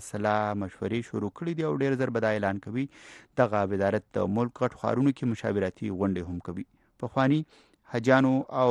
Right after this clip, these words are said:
حج اپریټر سره پېښور کې هم نن یو داسې غونډه شوې. په دې غونډه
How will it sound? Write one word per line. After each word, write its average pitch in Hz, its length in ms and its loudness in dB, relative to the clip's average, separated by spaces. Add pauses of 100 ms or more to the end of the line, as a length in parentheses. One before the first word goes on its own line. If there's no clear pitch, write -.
(120)
حج 123 220 -4
اپریټر 107 420 -8
سره 110 180 -6
پېښور 123 460 -2
کې 135 100 -2 (480)
هم 139 100 4 (120)
نن 151 120 6 (380)
یو 107 160 0
داسې 104 480 0
غونډه 101 220 0 (100)
شوې. 95 200 -8 (360)
په 104 80 -8
دې 101 140 2
غونډه 95 200 -2